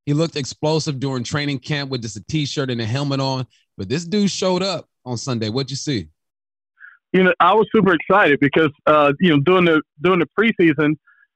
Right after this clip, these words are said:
Speaker 2: you know, if you don't really know the intricacies of pass rush and offensive line play, defensive line play in the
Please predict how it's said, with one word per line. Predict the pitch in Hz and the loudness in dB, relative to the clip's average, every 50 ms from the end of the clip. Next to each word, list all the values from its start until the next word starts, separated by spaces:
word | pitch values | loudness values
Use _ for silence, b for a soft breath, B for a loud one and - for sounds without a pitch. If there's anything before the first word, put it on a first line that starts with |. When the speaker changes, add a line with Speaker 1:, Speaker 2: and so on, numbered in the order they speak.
| _ - | _ -2
Speaker 2:
you | - 220 | 0 2
know, | 196 180 - | 2 2 2
if | 180 175 - | 0 0 0
you | 196 190 | -2 0
don't | 180 208 226 233 220 - _ _ _ _ _ - | 2 2 4 2 0 -2 _ _ _ _ _ -10
really | 160 143 170 196 196 196 185 | 0 2 4 4 4 4 2
know | 165 156 160 160 170 165 | 2 2 4 4 4 4
the | 143 139 147 143 | 2 2 0 0
intricacies | 147 147 - 147 131 - 135 - - - 131 120 120 110 - - 113 | -2 -2 -2 -4 -4 -4 -4 -6 -2 -2 0 0 0 -2 -4 -2 -4
of | 110 - - - | -2 -2 0 0
pass | 143 139 143 143 - - 139 | 0 2 0 0 -2 -2 -2
rush | 127 120 123 127 - - | 0 2 2 0 -2 -4
and | 117 104 104 101 98 _ - | -6 -6 -6 -6 -8 _ -2
offensive | - 123 127 - - 113 - 110 | 0 0 0 0 -4 -6 -6 -6
line | 104 117 117 117 117 113 - | -2 0 0 2 0 0 -2
play, | 131 113 117 110 101 | -4 -4 -4 -2 -4
defensive | 120 117 - 120 - 104 92 | -4 -4 -4 -6 -10 -6 -4
line | 110 110 110 110 107 | -2 0 0 -2 -2
play | - 120 110 | -2 -2 0
in | 110 107 | 0 0
the | 101 | -2